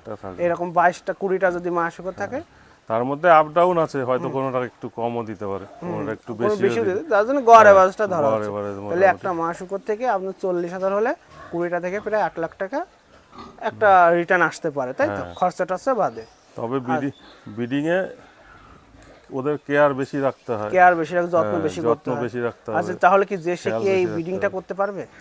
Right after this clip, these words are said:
Speaker 1: না।
Speaker 2: এর জন্য কি ট্রেনিং এর দরকার আছে কি একটা?
Speaker 1: ট্রেনিং দিলে ভালো হয়।
Speaker 2: আচ্ছা।
Speaker 1: আমি তো আর ট্রে-, আমি কিন্তু ট্রেনিং
Speaker 2: আপনি
Speaker 1: নেইনি,
Speaker 2: ওই,
Speaker 1: মানে
Speaker 2: আহ,
Speaker 1: আমার
Speaker 2: মানে অভিজ্ঞতা
Speaker 1: করতে
Speaker 2: থেকে,
Speaker 1: করতে
Speaker 2: মানে
Speaker 1: অভিজ্ঞতা
Speaker 2: করতে
Speaker 1: হয়ে
Speaker 2: করতে
Speaker 1: গেছে।
Speaker 2: অভিজ্ঞতা হয়েছে।
Speaker 1: হ্যাঁ,
Speaker 2: অনেক
Speaker 1: নতুন
Speaker 2: সময়
Speaker 1: কেউ
Speaker 2: দেখা
Speaker 1: করলে
Speaker 2: যাচ্ছে
Speaker 1: ট্রেনিং নিলে সুবিধা,
Speaker 2: সুবিধা
Speaker 1: ভালো।
Speaker 2: হয়। তাহলে প্রথম
Speaker 1: অনেক
Speaker 2: থেকেই সে
Speaker 1: সুবিধা।
Speaker 2: ভালোভাবে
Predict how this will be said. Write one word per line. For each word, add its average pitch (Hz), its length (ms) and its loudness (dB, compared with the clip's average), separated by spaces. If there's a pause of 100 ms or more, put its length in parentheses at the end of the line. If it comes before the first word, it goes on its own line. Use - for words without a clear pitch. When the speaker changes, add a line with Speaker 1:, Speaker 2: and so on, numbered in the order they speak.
(420)
Speaker 1:
না। 107 500 -8 (180)
Speaker 2:
এর 165 120 -6
জন্য 190 300 -2
কি 202 80 -8
ট্রেনিং 180 300 -2
এর 185 80 -2
দরকার 190 280 2
আছে 202 200 -2
কি 175 120 -10
একটা? 131 180 -14
Speaker 1:
ট্রেনিং 135 380 -4
দিলে 175 200 -6
ভালো 147 260 -2
হয়। 135 180 -8 (320)
Speaker 2:
আচ্ছা। 139 320 -14
Speaker 1:
আমি 113 240 -6
তো 139 120 -2
আর 143 140 0
ট্রে-, 135 160 -6
আমি 117 280 -2
কিন্তু 139 260 -8
ট্রেনিং 147 300 -4
Speaker 2:
আপনি 165 180 2
Speaker 1:
নেইনি, 269 180 4
Speaker 2:
ওই, 254 80 8
Speaker 1:
মানে 247 120 8
Speaker 2:
আহ, 208 60 12
Speaker 1:
আমার 190 120 10
Speaker 2:
মানে 214 160 8
অভিজ্ঞতা 202 440 6
Speaker 1:
করতে 233 80 6
Speaker 2:
থেকে, 170 140 4
Speaker 1:
করতে 165 140 6
Speaker 2:
মানে 165 220 6
Speaker 1:
অভিজ্ঞতা 143 340 4
Speaker 2:
করতে - 120 8
Speaker 1:
হয়ে 208 100 4
Speaker 2:
করতে 196 180 0
Speaker 1:
গেছে। 208 60 2
Speaker 2:
অভিজ্ঞতা 165 440 2
হয়েছে। 147 320 -2
Speaker 1:
হ্যাঁ, 95 180 -6
Speaker 2:
অনেক 117 340 0
Speaker 1:
নতুন 165 80 -2
Speaker 2:
সময় 208 120 2
Speaker 1:
কেউ 208 80 4
Speaker 2:
দেখা 214 140 6
Speaker 1:
করলে 196 100 0
Speaker 2:
যাচ্ছে 165 180 -2
Speaker 1:
ট্রেনিং 160 220 -4
নিলে 170 240 -2
সুবিধা, 135 380 -6
Speaker 2:
সুবিধা 180 180 0
Speaker 1:
ভালো। 185 120 4
Speaker 2:
হয়। 147 120 4
তাহলে 196 280 4
প্রথম 233 260 0
Speaker 1:
অনেক 240 100 0
Speaker 2:
থেকেই 285 200 2
সে 311 60 0
Speaker 1:
সুবিধা। 254 220 4
Speaker 2:
ভালোভাবে 214 600 10